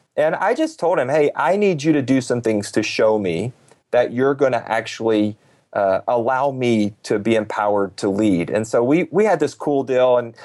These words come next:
uh, where we walked through that, and he did some amazing things. And then really, he made the biggest mistake I think he ever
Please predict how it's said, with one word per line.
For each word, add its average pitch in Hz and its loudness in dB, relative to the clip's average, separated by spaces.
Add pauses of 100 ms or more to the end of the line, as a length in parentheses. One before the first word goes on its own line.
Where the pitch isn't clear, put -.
(240)
uh, 113 2
where 117 2
we 131 -2
walked 123 0
through 120 0
that, 113 0
and 104 2
he 147 0
did 127 0
some 123 -4
amazing 117 0
things. 113 0
And 120 -2
then 139 2 (300)
really, 135 0 (800)
he 139 0
made 131 0
the 120 0
biggest 120 0
mistake 110 0
I 113 2
think 113 -2
he 113 0
ever 117 2